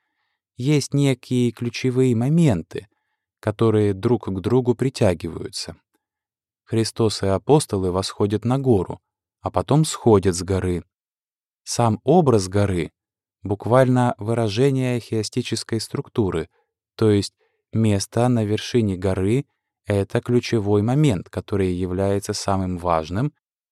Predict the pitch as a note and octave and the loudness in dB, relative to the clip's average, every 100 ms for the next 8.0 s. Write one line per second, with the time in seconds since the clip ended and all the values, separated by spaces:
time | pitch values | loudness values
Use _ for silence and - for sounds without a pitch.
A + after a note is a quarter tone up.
0 | - D3 F3 - D3 D3+ C3+ D3+ C3+ A#2 | -4 0 2 4 4 4 0 -2 0 0
1 | G2+ B2 A#2+ G#2+ G#2+ F#2+ F#2 G2 G#2+ - | 0 -2 -4 -4 -4 -2 -2 0 0 -4
2 | A2+ G2+ F2 E2+ - F#2+ - G#2+ B2+ F2+ | -4 -4 -4 -6 -4 -6 -2 0 0 -2
3 | D#2 E2+ _ _ _ _ _ _ _ _ | -6 -10 _ _ _ _ _ _ _ _
4 | _ G#2+ A#2+ A#2 G#2 E2+ G2+ - F#2+ F2 | _ 0 4 4 2 0 -6 -2 -4 -4
5 | E2+ F2 F2 G2+ B2+ B2+ _ _ _ - | -4 -4 -2 -2 -4 -6 _ _ _ -4
6 | G2+ F#2 G2+ B2+ - - - - - A2+ | -2 0 2 0 -2 -14 -12 -12 -6 -4
7 | B2 - D3 D3 G#2 F#2 E2+ E2+ E2 F2+ | -4 -4 -4 -2 -2 -2 -2 -4 -8 -10